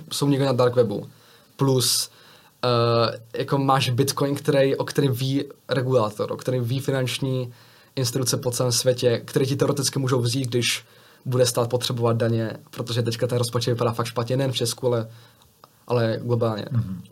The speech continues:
Speaker 1: Takže nevidím v tom fakt žádnou přidanou hodnotu, jen je to méně nákladné, ale když vnímáš Bitcoin jako dlouhodobé spoření, tak jednoznačně bez K Y C.
Speaker 2: Určitě s tím souhlasím, ale to, co, jak jsi říkal, ať se lidi svobodně rozhodnou, podle mě stejně naprostá většina lidí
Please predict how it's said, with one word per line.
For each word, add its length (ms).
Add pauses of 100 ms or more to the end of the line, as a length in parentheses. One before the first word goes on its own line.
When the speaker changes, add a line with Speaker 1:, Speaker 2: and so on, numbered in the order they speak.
(220)
Speaker 1:
Takže 400 (120)
nevidím 360
v 40
tom 160
fakt 300
žádnou 200
přidanou 320
hodnotu, 380
jen 180
je 80
to 240 (100)
méně 220
nákladné, 360
ale 120
když 180
vnímáš 240
Bitcoin 300
jako 160
dlouhodobé 320
spoření, 380
tak 160
jednoznačně 440
bez 140
K 80
Y 160
C. 160 (460)
Speaker 2:
Určitě 360
s 60
tím 160
souhlasím, 640
ale 440
to, 160
co, 140
jak 100
jsi 120
říkal, 240
ať 80
se 100
lidi 160
svobodně 380
rozhodnou, 480 (320)
podle 320
mě 440
stejně 680
naprostá 400
většina 320
lidí 400